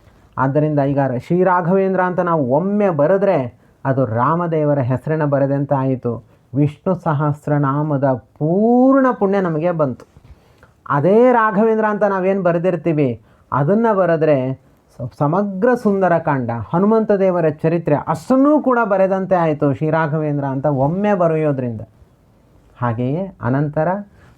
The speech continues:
ಮಂತ್ರಾಲಯ ಪ್ರಭುಗಳಾದ ಗುರುರಾಯರ ಹೆಸರು ಕೂಡ ಶ್ರೀರಾಘವೇಂದ್ರ. ಆ, ಆ ಗುರುರಾಯರ ಮಹಿಮೆಯನ್ನ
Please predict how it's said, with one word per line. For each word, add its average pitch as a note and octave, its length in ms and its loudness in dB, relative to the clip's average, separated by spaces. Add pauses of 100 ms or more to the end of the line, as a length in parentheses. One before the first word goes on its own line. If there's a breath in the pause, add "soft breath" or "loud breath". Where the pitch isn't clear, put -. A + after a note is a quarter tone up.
ಮಂತ್ರಾಲಯ C3 500 -2
ಪ್ರಭುಗಳಾದ E3 720 0 (240)
ಗುರುರಾಯರ D3 540 0
ಹೆಸರು C3+ 480 -2
ಕೂಡ E3+ 180 -2
ಶ್ರೀರಾಘವೇಂದ್ರ. B2 880 -4 (1500 soft breath)
ಆ, F3 200 0 (380)
ಆ F#3+ 260 2
ಗುರುರಾಯರ F#3+ 720 2
ಮಹಿಮೆಯನ್ನ F3+ 760 0